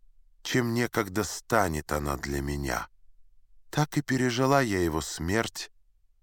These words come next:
опрометчиво сказав когда-то, что я не переживу ее. Но, вспоминая все то, что я пережила с тех пор, всегда спрашиваю себя: «Да,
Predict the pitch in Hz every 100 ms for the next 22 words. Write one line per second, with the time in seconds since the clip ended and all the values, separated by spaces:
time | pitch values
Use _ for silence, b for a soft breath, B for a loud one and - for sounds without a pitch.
0 | _ _ 117 - 131 139 160 - 147 135
1 | - - 113 123 123 - 104 85 101 110
2 | 110 101 - - _ - - - - 113
3 | 107 104 95 101 95 92 95 87 87 67
4 | 64 64 58 - - - - - - -
5 | 117 123 - - 110 123 135 127 104 -
6 | 120 104 131 117 - 107 110 101 101 95
7 | 110 117 - - 92 - - 147 147 -
8 | - - _ _ _ - 113 101 123 -
9 | 120 135 120 87 85 78 - - - 76
10 | - - - - - - - - - 110
11 | 98 78